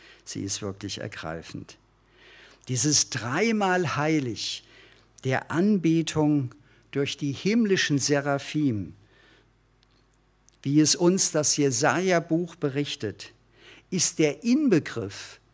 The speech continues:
der Herrlichkeit und der Heiligkeit, der Größe und der Majestät,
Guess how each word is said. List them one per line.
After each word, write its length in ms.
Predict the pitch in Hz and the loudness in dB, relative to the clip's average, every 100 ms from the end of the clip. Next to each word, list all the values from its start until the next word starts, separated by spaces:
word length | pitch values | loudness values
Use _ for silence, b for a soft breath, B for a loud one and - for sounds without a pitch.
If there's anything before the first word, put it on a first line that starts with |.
| _ - | _ -8
der 140 | 120 95 | -6 -4
Herrlichkeit 1300 | - 127 180 208 202 165 - 160 170 170 165 - - b b b b b b - | -2 0 0 0 -2 -4 -4 0 2 2 -2 -12 -14 b b b b b b -8
und 180 | 120 | -4
der 260 | 113 92 - | -2 -2 -2
Heiligkeit, 1080 | 104 143 160 160 - - 139 135 131 - - _ _ b b b b - | 0 0 0 -4 -4 -6 -6 -6 -8 -12 -16 _ _ b b b b -8
der 160 | 101 | -8
Größe 1000 | 101 107 120 143 170 190 - 175 165 160 - b b b - | -8 -8 -2 0 0 2 2 2 0 -2 -8 b b b -8
und 160 | 127 131 | -4 0
der 140 | 131 | 2
Majestät, 1200 | 127 123 123 113 - - 123 131 156 170 - - | 4 2 0 0 -2 -2 -2 2 2 0 -4 -12